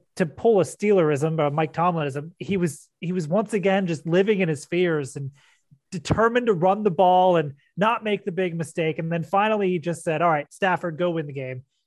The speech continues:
And he did. They forced it to Kupp. They made the plays, and, and Stafford, Kupp, Donald, Miller, those guys won the game. Now, on the flip side of that, I do wonder, as a coach,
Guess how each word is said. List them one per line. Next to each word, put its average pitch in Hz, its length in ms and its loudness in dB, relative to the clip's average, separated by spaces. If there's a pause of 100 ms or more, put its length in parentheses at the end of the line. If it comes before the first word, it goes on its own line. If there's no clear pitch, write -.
(140)
And 208 100 -2
he 233 80 -4
did. 185 380 2
They 147 100 0
forced 180 400 0
it 165 100 -8
to 156 60 -10
Kupp. 139 340 -6
They 151 100 -4
made 180 280 -2
the - 60 -6
plays, 131 460 -8
and, 131 180 -8 (500)
and 143 140 -4
Stafford, 175 600 -2
Kupp, 160 360 0
Donald, 165 420 2
Miller, 160 300 0
those 185 340 0
guys 170 320 -2
won 160 220 -6
the 147 80 -10
game. 156 300 0
Now, 160 160 -2
on 165 60 -4
the 160 60 -6
flip 294 300 -6
side 160 160 -2
of 147 120 -2
that, 151 100 0
I 156 80 2
do 165 200 4
wonder, 160 460 -2 (260)
as 143 140 -4
a 139 60 -8
coach, - 580 -4